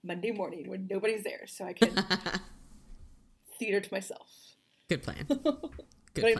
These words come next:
Speaker 2: I
Speaker 1: so
Speaker 2: feel like this
Speaker 1: excited.
Speaker 2: I feel like I'm gonna end up seeing the Black Panther at least twice in theaters, which I said about Star Wars, and then I just never got a chance to go back. Same thing with Thor Ragnarok. It's like, "Oh, I gotta see this again."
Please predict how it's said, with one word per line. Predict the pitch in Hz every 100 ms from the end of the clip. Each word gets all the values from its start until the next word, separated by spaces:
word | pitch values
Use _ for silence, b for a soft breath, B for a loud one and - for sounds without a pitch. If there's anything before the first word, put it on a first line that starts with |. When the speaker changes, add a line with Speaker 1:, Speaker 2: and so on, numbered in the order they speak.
| -
Speaker 2:
I |
Speaker 1:
so | 226
Speaker 2:
feel | 214
like | 160
this | 156 143
Speaker 1:
excited. | - - B B B B B
Speaker 2:
I | -
feel | 214
like | 214
I'm | 214
gonna |
end | 170
up | 151
seeing | 147 143
the |
Black | 120 113
Panther | 123 117 123
at | 110
least | 113 110
twice | - 202 226
in | 254 233
theaters, | 247 247 254
which | 170 165
I |
said | 147 - 226 220
about | 175 170 165
Star | - 135
Wars, | 127 127 127
and | 120
then | 127
I | 123
just | 127
never | 151
got | 143
a | 143
chance | 139 135 -
to |
go | 135
back. | 123 117
Same | - 147
thing | 147 165
with | 143
Thor | 139 139 131
Ragnarok. | 120 113 117 113 113
It's | -
like, | 185
"Oh, | 220
I | 185
gotta | 160 151
see | 170
this | 131 -
again." | 151 120